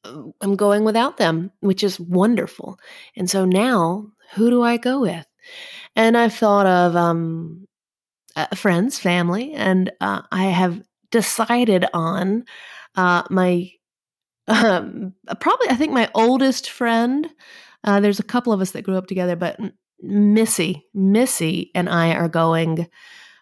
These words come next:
on a trip together. And she, she's great. She's great company. She's easy. And we just, we,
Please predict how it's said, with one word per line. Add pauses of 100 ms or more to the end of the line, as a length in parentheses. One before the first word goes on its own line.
(140)
on
a
trip
together. (240)
And
she, (520)
she's
great.
She's
great
company.
She's
easy.
And
we
just,
we,